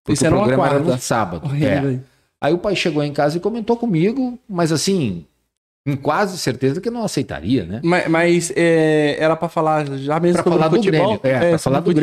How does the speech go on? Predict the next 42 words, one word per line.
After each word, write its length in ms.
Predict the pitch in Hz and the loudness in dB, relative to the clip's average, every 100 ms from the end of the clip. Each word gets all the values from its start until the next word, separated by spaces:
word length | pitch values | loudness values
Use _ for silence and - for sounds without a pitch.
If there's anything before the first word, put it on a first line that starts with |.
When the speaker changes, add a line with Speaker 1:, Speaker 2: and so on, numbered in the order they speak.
| 165 165 | 4 2
Speaker 2:
futebol, 0 | |
Speaker 1:
porque 220 | 160 180 | 2 2
Speaker 2:
né? 80 | 185 | 0
Speaker 1:
o 60 | |
Grêmio 180 | 208 190 | 0 0
ia 140 | 170 156 | 0 -2
disputar 420 | - 147 139 131 | -4 -4 -2 0
na 120 | 110 | 0
época, 420 | 98 165 - - 156 | 0 0 -2 0 2
Speaker 2:
Ah. 40 | 147 | 2
Speaker 1:
em 20 | |
oitenta 340 | 110 113 110 | 2 0 -2
e 60 | 98 | -2
quatro, 400 | - 135 151 - - - - | -2 -2 -4 -10 -18 -16 -4
uma 160 | 120 | -2
semifinal 520 | 117 160 170 - 139 151 | 0 -2 -4 -2 0 0
do 80 | |
Campeonato 420 | 143 143 135 143 151 | -2 0 0 0 0
Brasileiro 480 | 147 131 113 135 | 2 2 2 2
Speaker 2:
Hoje 100 | - | 2
Speaker 1:
de 80 | 165 | 2
Speaker 2:
tem 100 | 370 | 4
um 40 | 339 | 4
Speaker 1:
Futebol. 240 | 285 330 | 2 2
Speaker 2:
título 100 | 330 285 | 4 2
importante 340 | 247 226 208 | 2 0 2
demais, 240 | 185 190 226 | 2 2 2
então 140 | 285 | 2
tinha 160 | 277 254 | 2 0
que 60 | |
ter 80 | 262 | 2
um 100 | 285 | 2
fanático 460 | - 294 254 277 349 | 4 2 2 2 2
Speaker 1:
Pois 80 | 392 | 2
Speaker 2:
mesmo. 140 | 165 | 4
Speaker 1:
é, 40 | - | 4
Speaker 2:
Tu 60 | 220 | 2
era 100 | - | 2
Speaker 1:
e 40 | |
daí 120 | 170 | 2
Speaker 2:
fanático 240 | 165 | 2
Speaker 1:
ele 20 | 196 | 2